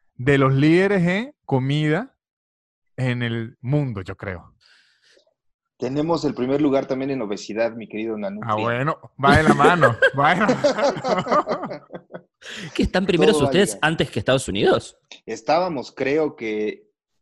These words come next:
Speaker 2: en segundo hace poco y ahorita ya estamos en primero, si mal no recuerdo.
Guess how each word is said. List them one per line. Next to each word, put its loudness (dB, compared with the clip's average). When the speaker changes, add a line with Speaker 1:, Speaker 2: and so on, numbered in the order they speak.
Speaker 2:
en -10
segundo 0
hace -2
poco -2
y -2
ahorita -2
ya 0
estamos -8
en -8
primero, -2
si -2
mal -4
no -6
recuerdo. -4